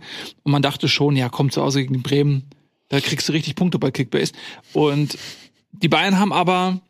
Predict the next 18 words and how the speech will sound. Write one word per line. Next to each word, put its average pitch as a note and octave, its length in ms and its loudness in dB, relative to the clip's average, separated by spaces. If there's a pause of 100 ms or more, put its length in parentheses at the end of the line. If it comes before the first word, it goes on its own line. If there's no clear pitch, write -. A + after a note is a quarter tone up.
(300)
sich D#3 160 2
sehr E3+ 160 0
schwer E3 280 0
getan G3+ 380 0
gegen F#3 200 2
tiefstehende F#3 440 0
Bremer F3 260 2
und D3 140 -2
ich - 80 -4
fand, F3 160 2
dass D#3 120 0
von D#3 140 -4
Anfang F3 380 -2
an E3 220 2
Bremen F3+ 440 2 (380)
es - 180 0
geschafft - 520 -2
hat, - 260 -4